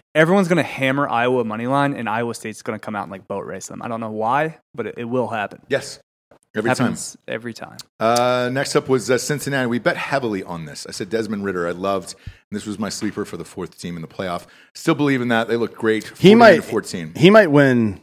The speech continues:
Speaker 3: the Heisman, 'cause now Cincinnati is considered a legit school. I think if he had put up these kind of numbers,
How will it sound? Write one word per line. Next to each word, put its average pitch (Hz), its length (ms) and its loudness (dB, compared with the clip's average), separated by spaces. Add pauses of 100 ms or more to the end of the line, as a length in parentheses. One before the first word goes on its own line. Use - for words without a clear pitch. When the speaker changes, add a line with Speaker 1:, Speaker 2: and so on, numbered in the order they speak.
(120)
Speaker 3:
the 107 80 4
Heisman, 98 560 -2 (340)
'cause 131 180 4
now 135 360 6
Cincinnati 110 520 0
is 95 80 -2
considered 104 380 -6
a 90 40 -6
legit 90 340 -6
school. 82 400 -8
I 127 100 4
think 156 240 4
if 117 140 -4
he 135 80 2
had 131 160 0
put 127 120 0
up 113 120 0
these 117 160 -4
kind 117 180 -4
of 107 60 -2
numbers, 107 480 -4